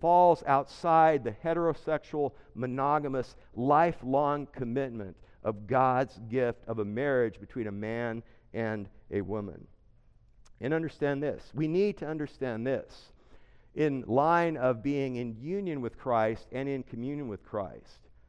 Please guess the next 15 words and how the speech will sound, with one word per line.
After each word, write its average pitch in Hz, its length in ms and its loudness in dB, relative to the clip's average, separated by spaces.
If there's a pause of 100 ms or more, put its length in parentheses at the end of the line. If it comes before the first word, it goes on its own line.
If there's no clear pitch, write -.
(120)
You 175 140 -6
can't 208 480 -2 (280)
go 190 500 8 (140)
somewhere 147 1040 2
and 131 80 -4
say, 131 160 -2
"Well, 156 140 2
I'm 175 60 0
gonna 135 140 -2
park 202 400 0
Jesus 156 420 -6
here 160 220 0
for 120 140 -6
fifteen 143 600 -2
minutes - 560 -8